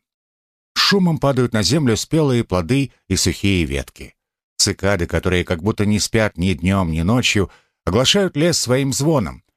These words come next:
Время от времени невидимая большая птица громко выкрикивает прокатывающееся по лесу "кар, кар,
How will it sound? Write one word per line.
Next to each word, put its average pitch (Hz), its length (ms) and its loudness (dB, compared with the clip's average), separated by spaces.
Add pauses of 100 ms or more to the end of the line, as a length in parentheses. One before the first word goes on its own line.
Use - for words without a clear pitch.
(180)
Время 175 320 2
от 87 120 -4
времени 113 380 2
невидимая 92 560 2
большая 78 440 -2
птица - 560 -2 (320)
громко 156 460 2
выкрикивает 110 680 0
прокатывающееся 123 1000 0
по 98 160 0
лесу 92 340 -2
"кар, 151 560 -2 (160)
кар, 107 560 -4